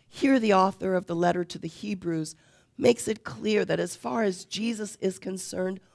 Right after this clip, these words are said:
we are all brothers and sisters, with God as our heavenly parent. In other words, we are all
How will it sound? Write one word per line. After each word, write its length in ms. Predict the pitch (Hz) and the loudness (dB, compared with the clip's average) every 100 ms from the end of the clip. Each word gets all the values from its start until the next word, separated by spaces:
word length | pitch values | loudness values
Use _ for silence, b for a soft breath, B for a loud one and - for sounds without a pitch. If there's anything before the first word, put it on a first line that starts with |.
| b b - | b b -4
we 180 | - 277 | 2 4
are 160 | 240 - | 2 -2
all 500 | - 208 233 208 156 | 0 2 2 2 0
brothers 680 | 135 - 170 165 139 135 - - | -4 0 2 2 0 -4 -10 -6
and 200 | 147 143 | -6 -6
sisters, 760 | - - - - 107 67 - _ b b b b b b | -6 -6 -6 -12 -12 -12 -16 _ b b b b b b
with 280 | 185 - - | 2 2 -2
God 440 | 175 180 185 - | 0 4 4 4
as 240 | - 175 | 0 -2
our 300 | - 160 170 | 0 -2 -2
heavenly 600 | 185 175 175 180 175 175 | -4 -6 -4 -2 -2 -2
parent. 680 | 170 - 160 156 143 131 _ _ _ _ _ _ _ _ _ _ - | -6 -10 -6 -6 -6 -10 _ _ _ _ _ _ _ _ _ _ -4
In 120 | 208 | 2
other 160 | 220 220 | 4 6
words, 240 | 208 202 | 4 0
we 160 | 202 233 | 0 4
are 180 | 226 - | 4 2
all 520 | 185 220 254 220 165 | -2 0 0 -2 -6